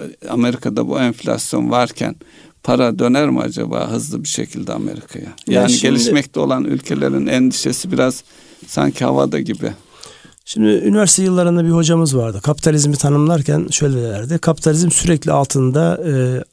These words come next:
Speaker 2: ateş yanan bir kazan diye düşünün." O kazan fokurdamaya başladığında gelir birileri böyle bir bardak ya da bir maşrapa soğuk suyu döker, fokurtu durur. Bir müddet durur, ondan sonra tekrar kaynamaya başlar.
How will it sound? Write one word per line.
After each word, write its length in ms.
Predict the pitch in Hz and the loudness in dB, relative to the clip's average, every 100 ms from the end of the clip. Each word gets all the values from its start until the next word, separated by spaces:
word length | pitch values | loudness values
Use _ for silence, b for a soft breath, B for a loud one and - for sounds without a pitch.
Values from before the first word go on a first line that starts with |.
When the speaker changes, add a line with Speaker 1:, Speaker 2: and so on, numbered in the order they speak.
| 143 | 0
Speaker 2:
ateş 340 | - 170 - | 2 2 2
yanan 440 | 123 160 160 165 | 2 2 0 -2
bir 160 | 151 147 | -2 -2
kazan 460 | - 147 143 117 - - | 0 2 2 -2 -8 -6
diye 160 | 139 101 | -2 -2
düşünün." 400 | 95 - 165 196 - b b b b b b b _ _ - | -2 -2 0 -2 -4 b b b b b b b _ _ -2
O 100 | 180 | 2
kazan 400 | 175 170 170 185 | 2 4 2 0
fokurdamaya 720 | - 175 185 165 160 160 147 | -2 0 2 2 2 2 2
başladığında 640 | 147 - 151 139 135 151 | 2 2 2 0 0 0
gelir 340 | 180 175 165 151 | 2 2 4 4
birileri 420 | 151 135 143 170 | 4 2 2 2
böyle 320 | 147 139 139 | 2 2 2
bir 140 | 170 139 | 0 2
bardak 400 | 120 120 139 143 | 0 0 -2 0
ya 60 | |
da 100 | 139 | 2
bir 60 | 143 | 2
maşrapa 640 | 139 131 - 120 - 175 | 2 0 -2 -2 0 0
soğuk 340 | 147 - 151 - | 2 2 2 2
suyu 240 | 123 120 | -2 0
döker, 320 | 135 - 175 | 0 0 0
fokurtu 540 | - 170 - 120 123 117 | 2 0 0 -4 -4 -2
durur. 260 | 185 185 - - b b b b b - | 0 0 -4 -16 b b b b b -2
Bir 120 | 196 | 2
müddet 380 | 147 110 113 - | 2 0 -4 -4
durur, 160 | 156 180 | 0 2
ondan 200 | 165 160 | 4 4
sonra 160 | - | 2
tekrar 340 | - 190 123 101 | 0 0 0 -4
kaynamaya 460 | 117 110 107 101 | -6 -4 -4 -6
başlar. 380 | 98 - - - | -6 -6 -6 -10